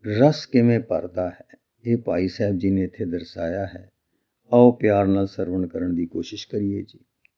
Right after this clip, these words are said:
ਇਹ ਬੀਬੀ ਸਰਦਾਰ ਮਨਮੋਹਨ ਸਿੰਘ ਦੀ ਬੱਚੀ ਹੈ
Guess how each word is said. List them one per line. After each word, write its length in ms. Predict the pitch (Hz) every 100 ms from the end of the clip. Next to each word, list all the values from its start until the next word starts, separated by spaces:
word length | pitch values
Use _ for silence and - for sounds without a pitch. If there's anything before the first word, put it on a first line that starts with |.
| _ _ _ _
ਇਹ 280 | - 160 175
ਬੀਬੀ 440 | 139 139 120 131 131
ਸਰਦਾਰ 540 | 135 117 104 120 123
ਮਨਮੋਹਨ 500 | 120 117 113 120 143
ਸਿੰਘ 300 | - 131 117
ਦੀ 120 | 107
ਬੱਚੀ 500 | 85 104 - - 127 113
ਹੈ 140 | 90